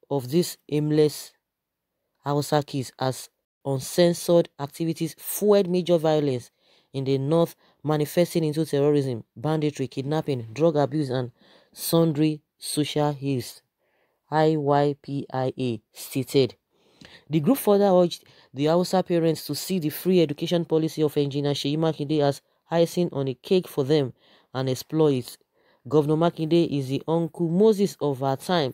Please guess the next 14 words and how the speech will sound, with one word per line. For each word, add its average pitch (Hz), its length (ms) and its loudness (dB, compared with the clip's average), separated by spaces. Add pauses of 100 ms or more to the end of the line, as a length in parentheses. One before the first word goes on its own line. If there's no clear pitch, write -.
(100)
in 139 180 -4
education 160 500 0
system. 147 420 -4 (380)
Education 175 460 0
is 156 160 0
now 170 200 0
free 160 260 -2
in 139 160 -4
Oyo 143 260 2
State, 147 300 -4 (300)
from 143 240 -2
elementary 170 480 2
to 175 120 -8
secondary. 151 600 -2